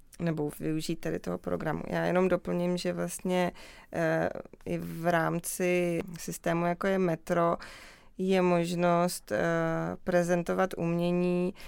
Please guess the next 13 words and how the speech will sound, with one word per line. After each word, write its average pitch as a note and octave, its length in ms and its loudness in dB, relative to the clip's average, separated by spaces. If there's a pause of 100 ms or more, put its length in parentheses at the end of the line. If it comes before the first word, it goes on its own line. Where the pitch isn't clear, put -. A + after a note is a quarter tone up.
(380)
eh, E3 320 -2
na E3 580 4 (680)
místech, F3 800 -2
kde F3+ 260 2 (180)
třeba F#3+ 300 -6
dříve F3 440 -2 (340)
bývala E3+ 420 0
obchodní - 380 -6
vybavenost, F#3+ 760 4
není E3+ 260 -2
o F3+ 40 0
ní F3 220 -2
zájem, F#3 720 4